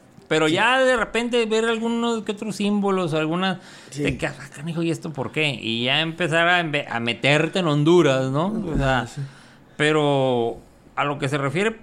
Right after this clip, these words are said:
Speaker 1: fue que, pues, es el padre de la ciencia ficción, güey. No
Speaker 2: Sí.
Speaker 1: había ese género, este vato lo inventó.
Speaker 2: Totalmente,
Speaker 1: Lo,
Speaker 2: y de la
Speaker 1: eso,
Speaker 2: nada.
Speaker 1: ajá, o sea, a lo mejor sin querer, ¿eh?
Speaker 2: Y
Speaker 1: O sea,
Speaker 2: sin que, ándale, más que eso, sin querer.
Speaker 1: sin querer, este vato lo inventa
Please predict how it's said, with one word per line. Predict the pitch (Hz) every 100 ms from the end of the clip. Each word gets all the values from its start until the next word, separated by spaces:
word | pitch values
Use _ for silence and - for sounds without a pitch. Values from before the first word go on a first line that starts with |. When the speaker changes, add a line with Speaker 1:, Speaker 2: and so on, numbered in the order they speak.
| - -
Speaker 1:
fue | - 190 190
que, | 196 190 175 -
pues, | 143
es | 131 143
el | 190
padre | 208 226
de |
la | 214
ciencia | 156 190 196
ficción, | 175 202 302
güey. | 277
No | 180 175 208
Speaker 2:
Sí. |
Speaker 1:
había | 214 220 233
ese | 240 214
género, | 214 233 247 254 247
este | 160 165 -
vato | 202 196 214
lo | 214
inventó. | 139 120 120 175 285 - - _ _ - - -
Speaker 2:
Totalmente, | - 131 - 135 160 139 131
Speaker 1:
Lo, | 139 123
Speaker 2:
y | 165
de | 165
la | 151
Speaker 1:
eso, | 139
Speaker 2:
nada. | 135 160 175 147
Speaker 1:
ajá, | - 131 143 185 247 269 220
o |
sea, | 190 214 208 196 170
a |
lo | 156
mejor | 156 214
sin | 277 262
querer, | 165 190 285
¿eh? | 254 311 - - -
Speaker 2:
Y | 143
Speaker 1:
O |
sea, | 196 185
Speaker 2:
sin | 147
que, | 147
ándale, | 196 254 220
más | 208
que | 226
eso, | 214 208
sin | 190 165
querer. | 147 135
Speaker 1:
sin | 180 170
querer, | 151 180 202 202 - - -
este | 147 139 190
vato | 190 190
lo | 190
inventa | 190 202 214 196 202 220